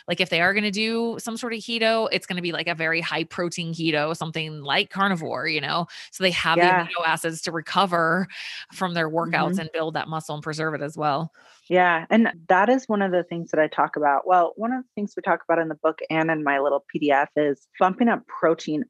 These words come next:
Speaker 2: almost in replacement of the carbs, you know, and obviously,
Speaker 1: Mm.
Speaker 2: like I mentioned, I'm eating carbs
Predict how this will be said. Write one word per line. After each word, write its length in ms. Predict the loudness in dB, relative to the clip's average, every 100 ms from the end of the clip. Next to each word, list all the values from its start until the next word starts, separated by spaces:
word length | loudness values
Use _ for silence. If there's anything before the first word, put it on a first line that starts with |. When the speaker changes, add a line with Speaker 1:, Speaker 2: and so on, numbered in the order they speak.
| 0
Speaker 2:
almost 360 | 2 2 0
in 80 | 0
replacement 760 | 0 0 _ -6 -4 -4 -2 0
of 140 | 0
the 100 | 0
carbs, 600 | 0 2 2 0 -2 -12 -20 -20 -4
you 140 | 0
know, 160 | 4 4
and 100 | 2
obviously, 460 | 2 4 2 2 2
Speaker 1:
Mm. 20 |
Speaker 2:
like 200 | 2 2
I 60 | 0
mentioned, 360 | -2 -4 -4
I'm 180 | -2 -2
eating 220 | -2 -4
carbs 280 | 0 2 2